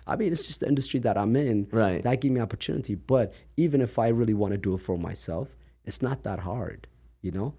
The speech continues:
Speaker 1: So if you come out there, you wanna experience it, you can. It's affordable,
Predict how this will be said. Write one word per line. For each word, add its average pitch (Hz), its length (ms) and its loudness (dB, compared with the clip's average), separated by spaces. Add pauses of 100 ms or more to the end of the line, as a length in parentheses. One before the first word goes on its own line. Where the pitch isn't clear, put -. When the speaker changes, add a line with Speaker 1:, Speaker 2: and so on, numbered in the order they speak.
(220)
Speaker 1:
So 117 320 4 (200)
if 113 160 0
you 165 40 2
come 143 200 0
out 127 180 -2
there, 113 140 4
you 101 160 2
wanna 107 220 0
experience 87 680 -8
it, 139 120 -6 (100)
you 113 120 -4
can. - 240 -8
It's - 200 -6
affordable, - 640 -8